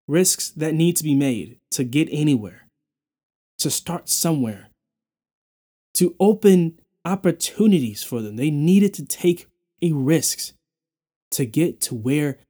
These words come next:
they are now. They began a process, a very grueling process, a process that takes time,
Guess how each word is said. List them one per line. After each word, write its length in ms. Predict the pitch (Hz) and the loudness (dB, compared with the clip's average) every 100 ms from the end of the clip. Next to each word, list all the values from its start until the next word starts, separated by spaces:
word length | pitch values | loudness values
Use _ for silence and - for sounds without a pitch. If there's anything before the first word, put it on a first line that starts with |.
| _ 139 | _ -10
they 120 | 135 | -8
are 240 | 127 127 | -6 -6
now. 400 | 113 117 110 - _ _ _ _ _ _ _ _ _ | -4 -6 -10 -16 _ _ _ _ _ _ _ _ _
They 100 | 160 | 4
began 300 | 170 170 156 | 4 4 2
a 60 | - | 0
process, 760 | - 180 196 196 - 113 104 151 | -2 0 0 0 -2 -2 -4 -2
a 100 | 127 | -2
very 440 | - 190 196 180 | -2 0 6 6
grueling 600 | 143 131 151 175 175 156 | 4 0 2 4 4 0
process, 640 | - 135 123 - 123 110 | -2 -4 -2 -6 -8 -4
a 60 | 131 | -6
process 460 | - 180 185 175 | -2 -2 -2 -4
that 140 | 165 156 | -6 -4
takes 260 | 165 - | -4 -4
time, 520 | - - 165 143 107 | -10 -6 -4 -2 -6